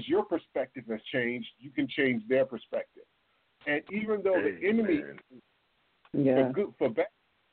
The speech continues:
Speaker 1: God makes sure that all things work together for the good of them that love God and are called according to his purpose. The thing that the enemy thought was going to trip me up is the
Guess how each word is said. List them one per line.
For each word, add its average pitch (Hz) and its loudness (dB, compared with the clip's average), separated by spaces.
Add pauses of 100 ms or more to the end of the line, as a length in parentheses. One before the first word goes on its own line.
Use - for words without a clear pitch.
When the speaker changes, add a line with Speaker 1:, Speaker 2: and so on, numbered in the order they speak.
(520)
Speaker 1:
God 190 0
makes 170 -2
sure 196 2
that 151 0
all 190 0
things 147 0
work 175 -2
together 156 0
for 160 -4
the 139 -2
good 190 0
of 127 -2
them 143 0
that 135 -2
love 139 0
God 170 2
and 135 -2
are 131 -4
called 156 0
according 143 -2
to 139 -4
his 139 -10
purpose. - 0 (1080)
The 127 -4 (240)
thing 240 2
that 196 2
the 170 -2 (180)
enemy 196 0 (440)
thought 185 0
was 151 -2
going 165 2
to 151 -8
trip - -4
me 156 4
up 156 2
is 127 -6
the 131 -8